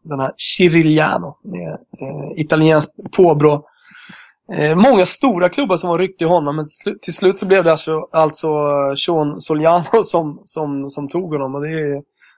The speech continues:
vi-, visar ju vilken potential den sportchefen har. Eh, han, han, han ska man hålla ögonen på, helt klart.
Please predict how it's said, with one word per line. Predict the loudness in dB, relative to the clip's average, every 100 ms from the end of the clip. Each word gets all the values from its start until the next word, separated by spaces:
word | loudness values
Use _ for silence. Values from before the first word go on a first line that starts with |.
| _ _ -20 _ -10
vi-, | -8 -6
visar | -4 -2 0 4
ju | 4
vilken | 2 0 0 0 -4
potential | -2 0 4 4 4 4
den | 0
sportchefen | -2 -6 -2 -4 -4 -4
har. | -4 -6 -14 _ _ _ -20 -20 _ _ _ _ _ _ -6
Eh, | 0 2 2 2 4
han, | 4 4
han, | 2 4
han | 4 2
ska | 0
man | 0
hålla | 2 6 6 4
ögonen | 2 -4
på, | -8 -12
helt | -10
klart. | -12